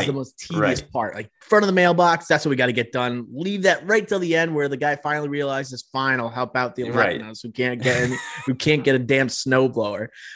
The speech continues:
Speaker 1: As a
Speaker 2: Right.
Speaker 1: kid, you think that. But, like, as you get older, now as a house owner, not a big deal.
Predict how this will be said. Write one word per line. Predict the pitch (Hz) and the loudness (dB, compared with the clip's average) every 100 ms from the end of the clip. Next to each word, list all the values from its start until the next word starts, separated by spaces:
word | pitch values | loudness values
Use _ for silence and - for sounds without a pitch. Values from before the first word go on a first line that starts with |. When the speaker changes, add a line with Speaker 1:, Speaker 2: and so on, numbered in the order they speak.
| - | 2
Speaker 1:
As | 202 185 | 4 4
a | |
Speaker 2:
Right. | - | 2
Speaker 1:
kid, | - 320 359 | 2 4 6
you | 208 | 2
think | 156 131 - | 2 0 0
that. | 110 107 - - _ _ _ 151 | -2 -2 -6 -14 _ _ _ 0
But, | |
like, | 175 160 | 0 2
as | 170 196 | 2 2
you | 214 | 2
get | 220 175 | 0 4
older, | 214 180 120 | 2 4 0
now | 107 123 143 | -2 -2 0
as | 139 131 | -2 -4
a | 120 - _ | -8 -10 _
house | - 151 165 | -4 -2 -2
owner, | 117 110 131 | -6 -6 -6
not | 120 117 | -6 -4
a | |
big | 120 123 127 | -4 -6 0
deal. | 156 117 113 | 0 0 -8